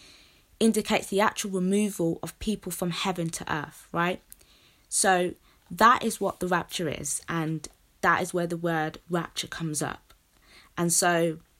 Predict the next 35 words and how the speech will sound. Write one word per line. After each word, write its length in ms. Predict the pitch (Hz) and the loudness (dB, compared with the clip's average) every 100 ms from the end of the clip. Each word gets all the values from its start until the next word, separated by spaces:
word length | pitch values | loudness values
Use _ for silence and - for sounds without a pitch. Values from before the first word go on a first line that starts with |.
| _ _ _ _ _ _ _ _ _ - _ _ _ _ _ - | _ _ _ _ _ _ _ _ _ -20 _ _ _ _ _ 6
um, 220 | 190 180 | 6 6
I 80 | 190 | 4
wanna 200 | 220 240 | 4 2
give 160 | 226 | 0
you 120 | 190 185 | -2 0
some 220 | - 165 | -2 0
<laughs> 120 | 180 | 2
verses. 500 | 202 208 165 165 - - - - - - | 4 4 2 -2 -6 -10 -14 -12 -6 0
I'm 80 | |
sorry, 240 | 226 233 170 | 6 8 8
I'm 300 | 175 185 202 | 6 2 0
trying 260 | - 214 | 4 4
my 80 | 208 | 4
best 380 | 196 208 196 - | 0 -2 0 -2
to 80 | 170 | -4
just 240 | 175 170 | -2 -2
sort 200 | - 185 | -2 -4
of 120 | - | -4
describe 420 | 175 - 180 160 - | -2 -2 0 -2 -4
to 140 | - | -4
you 60 | 165 | -2
in 60 | |
the 60 | 160 | -2
best 360 | 170 160 - - _ _ _ 180 | -2 -2 -2 -6 _ _ _ -2
way 240 | 180 165 | 2 2
that 160 | 160 - | 2 0
I 80 | 165 | 0
can. 420 | - 180 147 147 - - | -2 -2 -4 -8 -18 -12
So 140 | - 180 | -4 0
I 40 | |
wanna 200 | 190 208 | 2 0
read 240 | 196 220 214 | 0 -2 -2
to 120 | 196 | -2
you, 180 | 170 156 | -2 0
so 300 | - 175 | 0 0